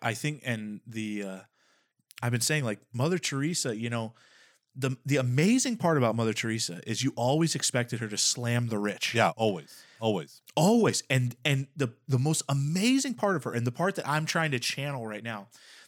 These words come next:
Speaker 1: is she encou-, she could encounter someone who was as, uh, in the top one percent of wealth in the world,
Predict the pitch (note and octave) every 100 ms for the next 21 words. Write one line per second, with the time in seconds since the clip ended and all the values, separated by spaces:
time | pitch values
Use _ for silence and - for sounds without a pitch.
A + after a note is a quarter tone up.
0 | _ _ C#3+ C3+ A#2 - _ _ - -
1 | E3+ G#3+ A#3 F#3+ - E3 - G3 G3+ G#3+
2 | E3 E3 E3 D3+ D3 B2 A#2+ C3+ B2+ A#2+
3 | A#2 C#3+ C#3+ C#3+ B2+ A#2 - D#3 F#3 -
4 | - A#2+ C3+ E3 D#3+ C#3+ D3+ B2 - A2
5 | A2+ A#2+ G2 - - _ _ _ C#3 B2
6 | G#2+ A#2 B2+ G2+ F2